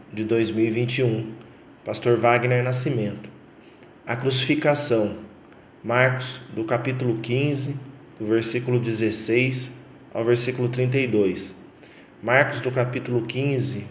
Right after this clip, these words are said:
do versículo dezessete, diz: "E vestiram-no de púrpura, e tecendo uma coroa de espinho, lhe a puseram na cabeça."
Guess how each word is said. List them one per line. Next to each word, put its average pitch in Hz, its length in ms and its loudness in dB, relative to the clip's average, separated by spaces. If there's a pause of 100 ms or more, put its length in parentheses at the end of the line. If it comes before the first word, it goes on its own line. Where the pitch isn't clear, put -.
(180)
do 101 60 -12
versículo 113 540 0
dezessete, 113 760 0
diz: - 560 -2 (540)
"E 127 100 8
vestiram-no 160 1160 2 (240)
de 120 180 0
púrpura, 135 640 2 (580)
e 120 80 2
tecendo 139 760 2
uma 131 240 0
coroa 117 340 4
de 107 140 -2
espinho, 147 680 -4 (420)
lhe 107 140 0
a 120 100 6
puseram 120 540 2
na 120 140 -2
cabeça." 104 720 -4